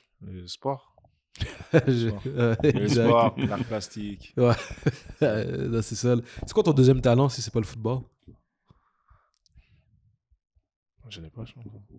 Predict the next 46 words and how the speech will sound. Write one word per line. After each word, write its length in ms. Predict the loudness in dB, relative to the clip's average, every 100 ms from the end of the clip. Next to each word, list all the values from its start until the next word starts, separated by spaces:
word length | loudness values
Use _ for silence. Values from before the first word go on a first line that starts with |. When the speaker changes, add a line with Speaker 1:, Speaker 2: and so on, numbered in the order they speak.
| -6
Speaker 2:
La 100 | -2
deuxième 320 | 6 8 8 6
chose 140 | -2
que 80 | -8
tu 120 | -6
fais 80 | -4
le 60 |
mieux, 180 | -2 -4
là. 80 | -4 -8 -14 _ _ _ _ _ _ -16
Speaker 1:
Que 60 | -14
je 80 | -6
fais 80 | -4
le 60 |
mieux ? 240 | -2 -2 -6 -12 _ -20 _ _ _ 2
Speaker 2:
Ou, 200 | 4 4
attends, 300 | 0 -2 -6
excuse, 300 | -4 -4 -4
pas 160 | 2
la 60 | 6
deuxième 160 | 6 6
chose 100 | 2
que 60 | 0
tu 80 |
fais 80 | -2
le 120 | 0
mieux. 60 | -2 -6 -20 -20 -20 _ -20 _
La 100 | -6
deuxième 260 | 0 4 8
chose 160 | 8
que 100 | 8
tu 160 | 0 0 0
aimes 160 | 0
le 100 | 2
plus. 400 | 0 0 -2 -4 -14 -20 -20 -20 _ _ -20 _
Speaker 1:
Que 80 | -14
j'aime 260 | -10 -8
le 80 | -10
plus ? 220 | -12 -16 -12
Ah, 240 | -10 -12 _ -20
les 260 | -14 -12
mangas. 340 | -12 -12 -12 -16 _ -20 -20 -20 -6 -4
Speaker 2:
Ok. 120 | -2
Speaker 1:
Ouais. 120 | -4 -6 -20 -20 -16 -18 -14
Speaker 2:
Ouais. 120 | -12 -12 -14 -16
Speaker 1:
Les 60 | -16
mangas. 240 | -16 -12